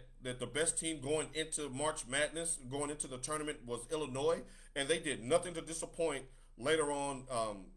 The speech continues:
Saturday and Sunday in the, um, i-, in the conference tournament,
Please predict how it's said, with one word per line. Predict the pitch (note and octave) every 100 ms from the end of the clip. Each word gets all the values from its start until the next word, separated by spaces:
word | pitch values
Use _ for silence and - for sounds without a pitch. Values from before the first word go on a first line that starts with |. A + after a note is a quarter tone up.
| - -
Saturday | - E3+ E3 C3+
and | A#2+
Sunday | - E3+ C#3+ A#2+ A#2+ A#2+
in | C3 B2
the, | A#2+ A#2 A2
um, | G2 F#2+ E2+ - - - - - - - - - - -
i-, | C3
in | C#3+ C3+
the | C3 A#2+
conference | A2 D#3+ D#3+ B2 A2
tournament, | - F3 F#3 A2 D#2+